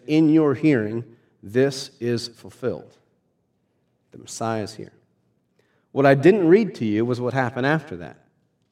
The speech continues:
Who knows what happened after that? His first awesome sermon in Scriptures.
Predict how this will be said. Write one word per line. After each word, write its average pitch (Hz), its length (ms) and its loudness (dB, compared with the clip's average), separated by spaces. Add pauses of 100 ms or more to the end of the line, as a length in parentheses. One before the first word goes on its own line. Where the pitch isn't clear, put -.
(280)
Who 160 160 4
knows 160 180 4
what 151 80 -4
happened 135 280 -2
after 120 260 -2
that? 78 300 -16 (2250)
His 95 140 -18
first 135 320 -4
awesome 127 360 -2
sermon 127 360 -4
in 117 80 -4
Scriptures. 101 520 -8